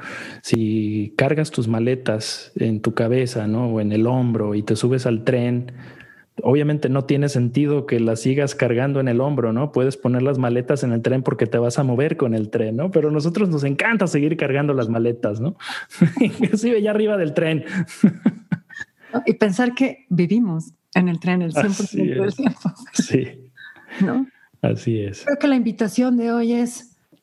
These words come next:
Speaker 2: experimenten lo rico que es no saber, la libertad del no saber, el descanso del no saber, las posibilidades, la riqueza del no saber.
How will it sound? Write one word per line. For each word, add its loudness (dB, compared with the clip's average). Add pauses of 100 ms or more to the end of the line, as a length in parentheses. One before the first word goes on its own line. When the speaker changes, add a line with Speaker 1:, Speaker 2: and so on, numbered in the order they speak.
(120)
Speaker 2:
experimenten 0
lo -2
rico -2
que -2
es -8 (100)
no 0
saber, -4 (320)
la 2
libertad -2
del -2
no 0
saber, -2 (360)
el 4
descanso -2
del 0
no -2
saber, -4 (1000)
las 2
posibilidades, -2 (260)
la 0
riqueza -2 (880)
del 0
no -2
saber. -6